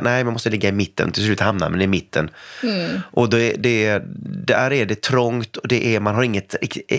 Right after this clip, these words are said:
Speaker 1: rikt-, riktigt täcke heller, för man tar ett av barnens täcke. Ja, det är lite, det är lite bökigt, måste jag
Speaker 2: Mm.
Speaker 1: säga. Så jag, jag har funderat, nu måste jag,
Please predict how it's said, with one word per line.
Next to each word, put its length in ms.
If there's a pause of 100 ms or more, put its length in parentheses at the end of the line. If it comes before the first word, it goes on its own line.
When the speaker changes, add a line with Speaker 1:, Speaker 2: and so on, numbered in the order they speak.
(140)
Speaker 1:
rikt-, 260 (200)
riktigt 380
täcke 400
heller, 420
för 140
man 220 (360)
tar 360
ett 220
av 120
barnens 400
täcke. 480
Ja, 120
det 180
är 40
lite, 320 (340)
det 100
är 40
lite 320
bökigt, 600
måste 220
jag 60
Speaker 2:
Mm. 120
Speaker 1:
säga. 180
Så 120
jag, 320
jag 140
har 140
funderat, 320
nu 140
måste 260
jag, 200